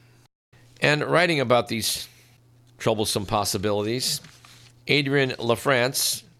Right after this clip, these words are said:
in The Atlantic has an article on how America is facing a type of extremist violence it does not know how to stop. It's a long piece. I highly recommend it. I just want to quote a few paragraphs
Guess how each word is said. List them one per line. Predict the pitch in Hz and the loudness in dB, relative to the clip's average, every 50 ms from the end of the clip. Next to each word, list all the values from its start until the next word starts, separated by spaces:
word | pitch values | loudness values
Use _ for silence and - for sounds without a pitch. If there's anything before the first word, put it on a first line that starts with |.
| _ _ _ | _ _ _
in | - 110 107 107 - - | -2 -2 -2 -2 -4 -6
The | 98 101 110 107 | -2 0 0 0
Atlantic | 104 104 117 131 135 120 110 - - - - - - - - - - _ - - - - - - - - | 0 2 2 2 2 2 0 -2 -4 -6 -12 -20 -20 -20 -20 -20 -20 _ -20 -20 -20 -20 -20 -20 -16 -10
has | - 117 120 110 | -6 -6 -4 -4
an | 117 - | -2 -2
article | - 123 127 131 127 - 127 127 | 0 2 2 2 0 0 -2 -2
on | 123 120 | -2 -2
how | 120 127 127 127 | 0 2 2 2
America | 131 123 123 131 135 139 139 135 143 | 2 2 2 2 2 2 2 0 0
is | 143 135 - | -2 -2 -2
facing | - 170 180 185 - - 110 92 | 0 0 2 2 0 -2 -4 -4
a | 98 92 | -6 -6
type | - - 107 101 98 104 | -2 -2 0 0 -2 -2
of | 92 95 | -4 -6
extremist | 101 - - - 113 110 107 104 101 | -4 -4 -4 -4 -2 -2 -2 -4 -4
violence | - 104 101 101 101 104 104 107 101 - - | -2 0 0 0 0 -2 -2 -2 -4 -6 -8
it | 101 87 | -8 -10
does | - 107 87 - | -8 -6 -6 -4
not | 95 98 101 104 - - 98 | -4 -2 -2 -2 -4 -4 -6
know | 98 95 92 95 98 92 | -6 -2 -2 0 0 -2
how | - - 92 92 92 92 92 90 - | -4 -6 -4 -2 -2 -2 -4 -6 -10
to | - 95 90 85 | -8 -8 -6 -6
stop. | - - - - - 90 78 - - - - _ _ _ - - | -4 -6 -6 -4 -2 -4 -4 -4 -8 -12 -20 _ _ _ -20 -20
It's | - - - | -10 -4 0
a | 135 | 2
long | 143 151 160 160 135 | 4 4 2 2 2
piece. | - 160 156 147 139 143 135 - - - | 2 2 2 4 2 2 0 0 -2 -4
I | - 95 95 | -2 -2 0
highly | 117 117 120 120 | 2 2 2 2
recommend | 120 123 123 117 - 117 117 120 117 104 | 2 2 2 2 0 0 0 0 0 0
it. | 101 104 - - - - _ _ _ _ _ _ _ _ _ _ _ _ _ _ _ | -2 -2 -4 -8 -20 -20 _ _ _ _ _ _ _ _ _ _ _ _ _ _ _
I | _ - _ _ _ _ - - | _ -20 _ _ _ _ -8 -2
just | 131 123 - | 0 0 2
want | 123 127 113 | 4 2 2
to | 101 | 2
quote | - 113 110 98 - | 2 2 0 0 0
a | 90 | -4
few | 90 - - 110 | -6 -2 -2 -2
paragraphs | 95 - 110 98 90 90 80 82 85 80 78 78 - - - - - | 0 0 2 2 2 2 0 0 0 0 0 -2 -4 -4 -8 -8 -10